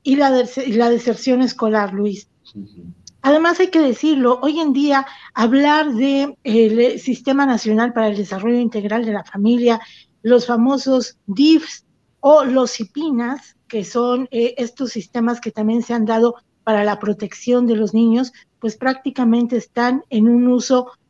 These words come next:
Speaker 1: obsoleto, tienen una función, pero hay que decirlo, los gobiernos tienen que dar un paso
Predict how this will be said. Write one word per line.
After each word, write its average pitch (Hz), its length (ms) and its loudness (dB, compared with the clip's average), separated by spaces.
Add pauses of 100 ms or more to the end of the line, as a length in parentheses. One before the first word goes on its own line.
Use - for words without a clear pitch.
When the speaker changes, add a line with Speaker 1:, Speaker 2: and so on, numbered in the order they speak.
Speaker 1:
obsoleto, 214 680 -2
tienen 277 300 -2
una 277 200 0
función, 247 440 -2
pero 233 160 -2
hay 233 40 -2
que 254 120 -2
decirlo, 226 500 -2 (280)
los 226 220 2
gobiernos 285 480 2
tienen 302 240 -2
que 247 120 -2
dar 254 140 2
un 262 160 4
paso 247 500 -4